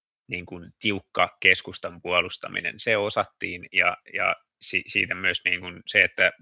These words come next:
pelaajat oli siihen sitoutuneita. Mutta kaikki muu sitten, eli niin kuin kiekollinen peli, niin todella yksinkertaista Ilveksellä. Et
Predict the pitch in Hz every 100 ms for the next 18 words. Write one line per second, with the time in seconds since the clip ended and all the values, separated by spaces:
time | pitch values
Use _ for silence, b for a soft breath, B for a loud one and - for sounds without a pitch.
0 | _ - 98 95 92 92 90 95 92 90
1 | 95 95 87 85 73 - - _ _ _
2 | _ _ _ 113 95 - 98 - _ _
3 | _ _ _ _ _ _ 151 123 - 107
4 | 123 135 98 98 - - - _ - 98
5 | 95 - - 104 101 95 b b _ -
6 | 98 98 - 113 117 120 113 120 117 117
7 | _ _ _ 104 101 95 _ _ 95 95
8 | 123 110 104 - _ _ - 92 - 90
9 | 90 87 71 80 - - - - 73 -
10 | - - - - 95